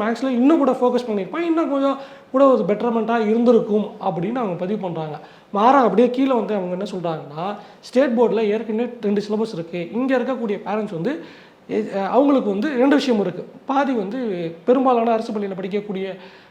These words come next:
பெட்-, ம-, மாணவர்களுடைய பெற்றோர்கள் வந்து என்ன பண்றாங்க அப்படின்னா, ஒண்ணு வந்து அவங்க வந்து அந்த அளவுக்கு படிப்பறிவு இல்லாத, டீச் பண்ணக்கூடிய அந்த ஒரு நாலேஜ் இல்லாத ஆட்களா இருக்காங்க. இல்ல நாலேஜ் இருக்க ஆட்களா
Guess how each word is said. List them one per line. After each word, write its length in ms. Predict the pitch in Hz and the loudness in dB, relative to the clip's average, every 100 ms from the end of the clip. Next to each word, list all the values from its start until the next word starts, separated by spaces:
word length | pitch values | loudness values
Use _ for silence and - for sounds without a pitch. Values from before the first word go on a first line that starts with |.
| - | -10
பெட்-, 140 | 208 269 | -10 -8
ம-, 120 | 214 | -4
மாணவர்களுடைய 640 | 202 185 190 226 214 185 | -2 0 0 0 0 -4
பெற்றோர்கள் 420 | 196 180 240 190 | -6 -4 -2 -2
வந்து 180 | 170 180 | -2 -4
என்ன 120 | 214 | -4
பண்றாங்க 440 | 196 180 180 180 180 | -6 -4 -4 -4 -6
அப்படின்னா, 340 | 147 143 196 381 - - _ _ _ - _ _ | -8 -6 -6 -8 -14 -20 _ _ _ -20 _ _
ஒண்ணு 260 | 220 269 269 | 4 6 4
வந்து 360 | 196 233 349 - - - - | 2 -2 -4 -8 -18 -14 4
அவங்க 260 | 233 269 | 6 8
வந்து 260 | 233 202 262 262 208 175 170 175 - | 6 4 2 2 0 -2 -6 -8 -4
அந்த 200 | 254 269 | 0 2
அளவுக்கு 280 | 254 220 220 | 2 2 0
படிப்பறிவு 340 | 233 240 220 | 2 0 0
இல்லாத, 300 | 196 208 208 - - | 0 0 -2 -6 0
டீச் 200 | 269 - | 0 0
பண்ணக்கூடிய 520 | 247 240 240 233 311 - - - - - | -4 -2 0 0 0 -4 -12 -20 -16 -2
அந்த 240 | 226 254 | 4 6
ஒரு 460 | 247 233 226 220 214 | 6 6 4 0 0
நாலேஜ் 240 | 214 233 | 2 2
இல்லாத 260 | 208 214 220 | 4 2 2
ஆட்களா 280 | 196 208 196 | 0 -2 -4
இருக்காங்க. 420 | 175 165 165 170 | -4 -6 -6 -4
இல்ல 260 | 226 262 247 | -2 0 2
நாலேஜ் 300 | 214 254 226 | 2 2 0
இருக்க 220 | 226 277 | 0 0
ஆட்களா 500 | 233 202 - 208 | 0 -2 -4 -4